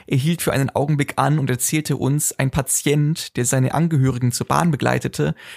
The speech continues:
wolle den Versuch machen, mit dem gleichen Zug zu entfliehen. Deshalb brauche der am Bahnhof ständig postierte Wächter Sukkurs. Kurz nach uns kam der Kranke mit Eltern und Schwester auf den Bahnhof.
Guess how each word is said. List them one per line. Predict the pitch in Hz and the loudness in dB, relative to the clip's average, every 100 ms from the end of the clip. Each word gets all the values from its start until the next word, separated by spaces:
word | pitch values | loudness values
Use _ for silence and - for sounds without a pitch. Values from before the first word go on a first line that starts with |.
| - | -6
wolle | - 156 | 0 2
den | 165 165 | 2 0
Versuch | 151 127 156 170 160 | 0 0 0 -2 -2
machen, | 147 - 160 | -2 0 0
mit | 143 | 0
dem | 135 | 0
gleichen | 127 139 - 160 | 0 -2 -2 -4
Zug | - 139 - | -2 -4 -4
zu | - 123 | -2 -2
entfliehen. | 139 - 156 131 - 170 - _ _ - | -2 -4 -4 -4 -6 -10 -14 _ _ -2
Deshalb | 151 185 180 | 0 2 0
brauche | - 135 - | 0 0 0
der | 147 127 | -2 0
am | 135 | 0
Bahnhof | 127 156 156 147 | 2 2 2 0
ständig | - - 151 165 | -2 0 0 0
postierte | - 139 143 - 127 | 0 0 -2 -2 -2
Wächter | 131 - | -2 -2
Sukkurs. | 139 139 - 127 - - - - _ _ _ | -2 -2 0 0 0 -2 -2 -6 _ _ _
Kurz | - 180 180 - | 0 2 2 2
nach | 151 175 - | 2 2 2
uns | 135 156 - | 2 2 0
kam | - 135 151 | -2 0 2
der | 143 | 0
Kranke | - 139 143 147 | 0 0 2 2
mit | 123 - | 0 0
Eltern | 135 147 175 156 | 0 0 2 2
und | 139 | 0
Schwester | - - 127 - 151 143 | -2 0 0 0 0 0
auf | - | -2
den | - 135 | -2 0
Bahnhof. | 127 117 143 - - - | 2 2 0 -4 -12 -14